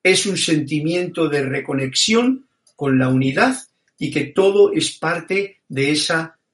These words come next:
de ese gran yo soy, de esa fuente de toda vida. Por ahí van los, los datos. Yo me lo recuerdo a mí, pero lo comparto con vosotros al leer estas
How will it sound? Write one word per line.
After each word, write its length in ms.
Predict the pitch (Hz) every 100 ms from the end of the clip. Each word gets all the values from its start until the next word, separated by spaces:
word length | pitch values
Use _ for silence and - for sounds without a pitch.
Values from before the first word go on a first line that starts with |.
| _ -
de 400 | 143 - 143 151
ese 200 | 151 151
gran 380 | 147 143 147
yo 180 | 131 135
soy, 400 | 131 - - - _ _ _ _ _ _ _ _
de 140 | 135
esa 240 | 147 - 135
fuente 600 | - 156 151 139 135 127
de 140 | 131
toda 320 | - 131 131
vida. 420 | - 127 - - _ _ _ _ _ _ _ _ _ _
Por 180 | 131 143
ahí 440 | 190 254 294 - _ _
van 440 | - 131 143 147 147
los, 500 | 147 139 - - _ _
los 400 | 160 143 135 -
datos. 460 | - - - - _ _ _ _ _
Yo 200 | 151 175 190
me 100 | 156
lo 140 | 139
recuerdo 360 | 131 147 165 190
a 40 |
mí, 280 | 247 - - _
pero 440 | 175 202 220 - -
lo 140 | 151
comparto 480 | 135 127 143 131 131
con 100 | 127
vosotros 560 | 127 - 151 156 160 -
al 200 | 135 131
leer 220 | 135 139
estas 440 | 135 - - -